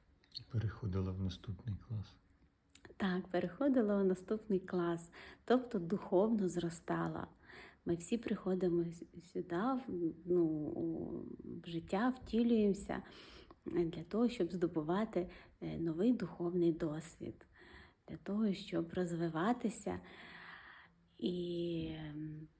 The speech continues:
Speaker 2: робити правильний вибір, вибирати між світлом і темрявою, злом і добром,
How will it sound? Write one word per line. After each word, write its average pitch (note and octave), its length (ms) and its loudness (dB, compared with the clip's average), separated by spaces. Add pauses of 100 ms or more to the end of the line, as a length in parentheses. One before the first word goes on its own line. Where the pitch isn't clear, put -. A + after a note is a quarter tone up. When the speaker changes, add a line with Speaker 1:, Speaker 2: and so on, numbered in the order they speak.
(180)
Speaker 2:
робити F3+ 400 -4
правильний B3 600 4
вибір, C#4 440 -2 (680)
вибирати E3+ 600 0
між E3 220 -2
світлом A3 440 0
і E3+ 60 2
темрявою, F3+ 760 0 (460)
злом F3+ 380 0
і D#3+ 60 0
добром, D#3+ 540 -4